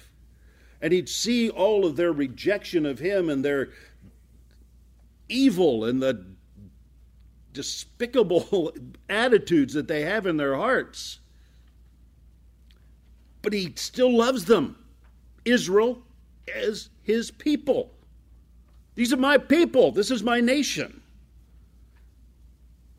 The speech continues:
And I could see God's restraining, "I don't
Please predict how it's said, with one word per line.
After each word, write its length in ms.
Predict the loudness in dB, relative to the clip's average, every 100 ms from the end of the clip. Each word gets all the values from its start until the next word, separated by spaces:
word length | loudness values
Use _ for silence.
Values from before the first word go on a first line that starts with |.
| -6
And 100 | -4
I 100 | -2
could 220 | -4 -6
see 360 | -8 -8 -8 -8
God's 640 | -6 -6 -6 -8 -12 -16 -20 -20 -20 -20 _ -20 -12
restraining, 720 | -10 -10 -12 -8 -4 -2 -2 -6
"I 140 | -8
don't 480 | -6 -4 -2 -2